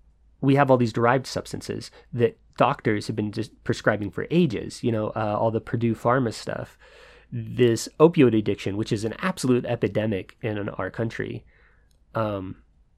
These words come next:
the numbers are insane on how many people are addicted, but, but also how many people have overdosed.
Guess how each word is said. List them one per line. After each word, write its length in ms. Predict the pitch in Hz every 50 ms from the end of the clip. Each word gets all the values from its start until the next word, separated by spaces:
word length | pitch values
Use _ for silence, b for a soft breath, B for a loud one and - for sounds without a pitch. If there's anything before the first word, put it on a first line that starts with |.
| _ _ _ -
the 100 | 123 123
numbers 360 | 123 143 180 185 139 113 113
are 80 | 107 87
insane 640 | 90 92 - - - 123 117 113 90 85 87 - - - _ _ _ _ _ _ _ -
on 360 | 117 110 104 104 104 - - - _ _ _ _
how 160 | - - 151
many 160 | 143 131 123
people 220 | - 120 - 110
are 40 | 98
addicted, 360 | 92 113 113 - - 143 139
but, 280 | 120 - - - 135 127
but 120 | 123 113
also 260 | 98 123 139 - 139 104
how 100 | - 135
many 160 | 127 117 117
people 260 | - - - 107 101
have 120 | 95 - -
overdosed. 640 | 107 110 107 131 127 131 139 143 160 - - - -